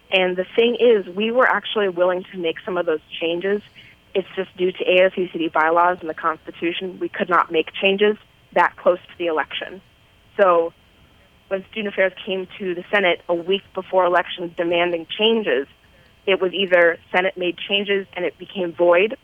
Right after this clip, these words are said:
or we ignore Student Affairs. What we did was just ignore Student Affairs and then see what would happen. But then they learned that the chancellor could actually make those changes after it passes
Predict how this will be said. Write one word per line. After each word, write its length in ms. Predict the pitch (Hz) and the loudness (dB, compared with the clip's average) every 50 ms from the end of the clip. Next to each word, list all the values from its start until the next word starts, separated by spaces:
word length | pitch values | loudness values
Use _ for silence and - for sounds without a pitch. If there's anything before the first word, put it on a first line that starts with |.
| _ | _
or 140 | - 190 180 170 | 0 0 2 2
we 420 | 170 175 165 165 165 165 151 - _ _ _ _ _ - | 0 -2 -2 -2 -2 -4 -6 -8 _ _ _ _ _ -6
ignore 460 | 185 175 - - 180 180 170 160 160 - - - | -6 -6 -4 -4 -2 0 2 0 0 -2 -10 -12
Student 200 | - 170 160 156 | -10 -8 -8 -6
Affairs. 380 | 151 - 131 90 - - - - - _ _ - _ _ _ _ _ _ | -4 -2 -2 -2 -2 -6 -12 -16 -20 _ _ -20 _ _ _ _ _ _
What 160 | 190 185 156 | 2 2 2
we 100 | 180 170 | 2 -2
did 240 | 170 180 175 160 160 | -2 -2 -2 0 0
was 100 | 160 165 - - | -6 -8 -8 -10
just 180 | - 170 _ - | -10 -10 _ -8
ignore 280 | 160 - 165 156 143 147 - | -10 -4 -4 -4 -4 -4 -6
Student 220 | - 156 135 147 | -14 -12 -12 -10
Affairs 280 | - 151 - 120 - - - - _ _ _ _ _ _ _ _ - - _ - | -4 -2 -2 -2 -4 -6 -14 -20 _ _ _ _ _ _ _ _ -20 -20 _ -4
and 120 | 170 175 | -2 0
then 140 | 170 160 151 - - | 0 0 -2 -6 -6
see 100 | - 160 | -4 -2
what 140 | 156 156 147 | 0 2 2
would 100 | 135 160 | 2 2
happen. 320 | - 165 143 - - 156 160 | 2 2 0 0 -2 -6 -4
But 160 | 180 170 - | -4 -2 0
then 140 | 185 180 180 | 0 0 2
they 100 | 180 180 | 2 2
learned 340 | 175 175 175 175 175 170 | 4 4 2 2 0 0
that 160 | 170 160 147 _ | 0 -2 -2 _
the 60 | - - | -8 -12
chancellor 420 | - - 180 175 175 - 180 170 | -6 -2 -2 -2 -2 -4 -8 -8
could 160 | _ - 190 | _ -4 -2
actually 340 | 160 151 - - - 170 165 | -2 -2 -2 -4 -6 -6 -4
make 180 | 165 165 160 - | -4 -4 -4 -2
those 160 | 180 170 170 - | -4 -4 -4 -4
changes 340 | - 180 165 160 170 165 _ - - | -6 -6 -4 -4 -6 -8 _ -2 2
after 320 | 147 151 170 - - 190 | 2 2 2 0 0 0
it 100 | 190 - | 0 2
passes 440 | - 196 185 196 - - 220 220 | 2 2 0 0 0 -4 -4 -4